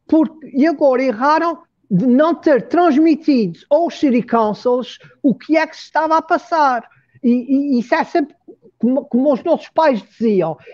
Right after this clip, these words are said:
é prefiro ouvir da tua boca do que ouvir da boca do vizinho.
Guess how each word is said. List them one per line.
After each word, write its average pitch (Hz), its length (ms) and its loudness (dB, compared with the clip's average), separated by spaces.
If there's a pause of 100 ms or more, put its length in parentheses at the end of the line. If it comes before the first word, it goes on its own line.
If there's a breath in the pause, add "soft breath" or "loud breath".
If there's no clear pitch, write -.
é 285 120 2
prefiro 330 420 0
ouvir 254 220 2
da 254 100 2
tua 254 200 0
boca 320 420 -2
do - 140 -10
que 302 100 -2
ouvir 247 240 0
da 220 120 2
boca 254 320 -2
do 214 160 -2
vizinho. 160 420 -6